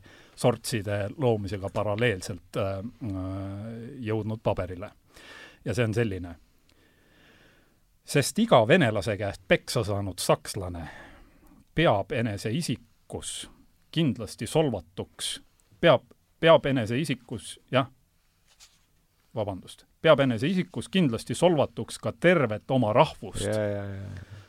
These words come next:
Speaker 1: Sakslase käest peksa saanud venelane ei arva midagi oma rahvusest, kuid see-eest lohutab end, et sai lopsu tsiviliseeritud inimese käest. <laughs>
Speaker 2: Ei, no,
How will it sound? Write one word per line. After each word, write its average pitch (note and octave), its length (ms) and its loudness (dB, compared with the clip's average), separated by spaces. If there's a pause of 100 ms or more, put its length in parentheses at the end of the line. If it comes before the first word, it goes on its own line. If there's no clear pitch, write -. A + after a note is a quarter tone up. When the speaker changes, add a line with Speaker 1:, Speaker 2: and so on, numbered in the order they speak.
Speaker 1:
Sakslase A#2 580 0
käest A2 260 -4
peksa D#3+ 360 -2
saanud A2+ 460 -2
venelane A2+ 640 -2 (200)
ei C#3 240 0
arva C#3 420 4
midagi G#2+ 420 -2
oma G#2+ 240 -2
rahvusest, A#2+ 680 -2 (440)
kuid C3+ 300 -4
see-eest C#3 540 2
lohutab D3 500 4
end, A2 280 0 (180)
et C3+ 220 -4
sai C#3+ 360 4
lopsu C#3 420 2
tsiviliseeritud C3 920 0
inimese D3 500 4
käest. D#3+ 480 4
<laughs> - 60 -8 (2250)
Speaker 2:
Ei, - 180 -4
no, D#3 100 2